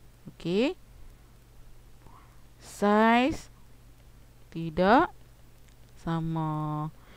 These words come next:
Kalau saiz tidak sama, maka luas tidak samalah. Ha, kalau kita kira luas dia, dia akan jadi tidak sama juga.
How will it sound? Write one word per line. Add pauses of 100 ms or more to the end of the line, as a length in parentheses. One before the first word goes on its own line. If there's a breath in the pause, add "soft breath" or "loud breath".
(240 soft breath)
Kalau
saiz
tidak
sama,
maka
luas
tidak (1600)
samalah. (240)
Ha,
kalau
kita
kira
luas
dia,
dia
akan
jadi
tidak
sama
juga.